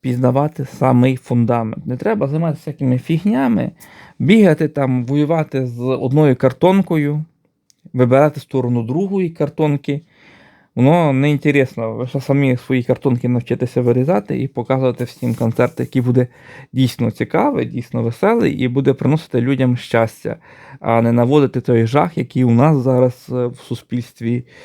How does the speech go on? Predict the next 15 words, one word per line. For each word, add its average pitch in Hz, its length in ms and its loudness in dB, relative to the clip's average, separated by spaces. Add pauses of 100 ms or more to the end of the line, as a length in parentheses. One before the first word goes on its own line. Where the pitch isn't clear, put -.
(260)
є. 117 280 0 (840)
І 120 100 -2
страх - 440 -4 (340)
перед - 240 -4
кредитами, 160 800 2
перед 120 280 0
війною, 165 680 2 (640)
перед, 123 380 2
е, 127 260 4
втратою 131 640 0
роботи 170 720 0
і 143 280 0
тому, 139 720 0
е, 123 420 2
подібне. 120 600 0